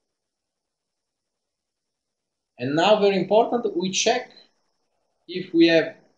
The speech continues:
bone in the right position. You may see that the papilla are conserved.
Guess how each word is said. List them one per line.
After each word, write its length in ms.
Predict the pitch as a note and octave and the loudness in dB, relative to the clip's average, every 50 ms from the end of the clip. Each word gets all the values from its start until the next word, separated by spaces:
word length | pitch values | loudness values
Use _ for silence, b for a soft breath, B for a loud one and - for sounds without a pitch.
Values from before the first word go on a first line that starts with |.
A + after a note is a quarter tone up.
| _ _ _ _ _ _ _ _ _ _ _ _ _ _ _ _ _ _ _ _ _ _ _ _ _ _ _ _ _ _ _ _ _ _ B2 | _ _ _ _ _ _ _ _ _ _ _ _ _ _ _ _ _ _ _ _ _ _ _ _ _ _ _ _ _ _ _ _ _ _ -4
bone 320 | C3+ E3+ F#3 F3 D#3+ D3 | -2 0 0 0 0 -2
in 160 | C3 B2 B2 | -2 -4 -4
the 100 | A#2 A#2+ | -4 -2
right 260 | A#2+ A#2+ B2 - - - | 0 0 -2 -2 -4 -8
position. 480 | A#2 G#2 G#2 B2 D3+ - - G3+ F#3+ | -10 -8 -6 -6 -6 -6 -6 -6 -6
You 180 | F3+ D#3 C#3+ C#3+ | -6 -4 -4 -2
may 140 | D3 C#3 C3 | -2 -4 -4
see 180 | - - D#3+ | -4 -4 -4
that 180 | D3 C#3 C3+ C3 | -4 -4 -4 -2
the 160 | C#3 C3 - | -4 -4 -4
papilla 480 | - B2 B2 - - D3+ D3 C#3+ C3 C3 | -6 -8 -8 -6 -4 -2 0 0 0 0
are 80 | - | -2
conserved. 580 | - C3+ B2+ A#2+ - - D#3 F3+ G#3 - - | -4 -8 -6 -6 -4 -4 -2 -2 -2 -4 -6